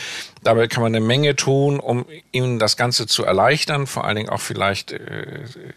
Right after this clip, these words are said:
Gruppen, äh, der Bevölkerung, äh, die finanziell nicht so gut, äh, gestellt sind.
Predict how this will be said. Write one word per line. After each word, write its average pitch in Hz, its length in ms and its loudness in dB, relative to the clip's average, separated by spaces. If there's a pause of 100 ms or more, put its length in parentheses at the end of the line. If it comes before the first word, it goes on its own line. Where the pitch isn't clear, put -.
(120)
Gruppen, 131 400 -2 (640)
äh, 117 180 2
der 110 120 4
Bevölkerung, 110 840 0
äh, 104 160 -6
die 107 140 -4
finanziell 107 500 0
nicht 101 160 -2
so 104 140 -2
gut, - 340 -4
äh, 101 400 -4
gestellt 139 420 0
sind. 175 340 -4